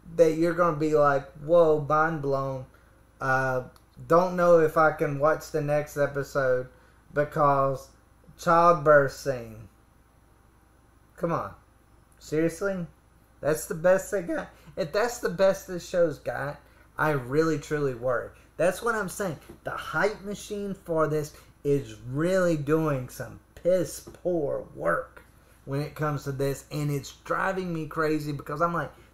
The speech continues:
"This show could be great." It could be great. But, man, when you keep saying, "It's gonna be, like, the best thing since sliced bread, it's the best thing since Game of Thrones,"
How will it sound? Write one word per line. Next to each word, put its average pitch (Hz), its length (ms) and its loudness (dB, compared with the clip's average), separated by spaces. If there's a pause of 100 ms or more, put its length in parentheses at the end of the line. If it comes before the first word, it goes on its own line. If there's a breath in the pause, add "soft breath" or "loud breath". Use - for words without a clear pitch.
"This 269 240 -4
show 202 200 2
could 190 280 0
be 170 100 0
great." 135 580 -2 (1400)
It 202 280 -2
could 302 300 -2
be 214 120 -6
great. 139 480 0 (680 soft breath)
But, 175 380 2
man, 208 760 -6 (240 loud breath)
when 180 140 -8
you 220 140 -10
keep 214 320 -12
saying, 170 400 -10 (100)
"It's 214 200 -12
gonna 214 220 -2
be, 185 260 0
like, 175 260 0
the 131 300 -4
best 185 360 -6
thing 175 220 -4
since 147 260 -10
sliced 160 440 -4
bread, 156 300 2
it's 165 180 -6
the 165 260 -6 (160)
best 220 380 -10
thing 190 300 -6
since 165 320 -8
Game 170 260 -6
of 147 120 -12
Thrones," 175 360 -6